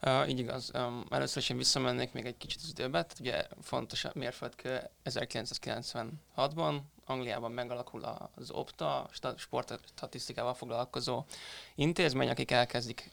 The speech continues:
ö, koordináltan gyűjteni az adatokat, rendszerezik, miket szeretnének látni, több száz mutatót, ö, gyűjtenek minden mérkőzésről,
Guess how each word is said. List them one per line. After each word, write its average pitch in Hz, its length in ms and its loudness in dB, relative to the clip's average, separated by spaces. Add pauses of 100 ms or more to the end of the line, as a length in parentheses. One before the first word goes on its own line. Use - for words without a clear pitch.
ö, 120 180 4 (1200)
koordináltan 127 580 4
gyűjteni 120 360 -4
az 147 160 -4
adatokat, 135 560 4 (360)
rendszerezik, 127 880 4
miket 135 440 4
szeretnének 117 640 0
látni, 123 400 -2
több 131 180 0
száz - 240 2
mutatót, 117 540 0
ö, 104 160 -2
gyűjtenek - 380 -6
minden 127 280 -8
mérkőzésről, 143 720 4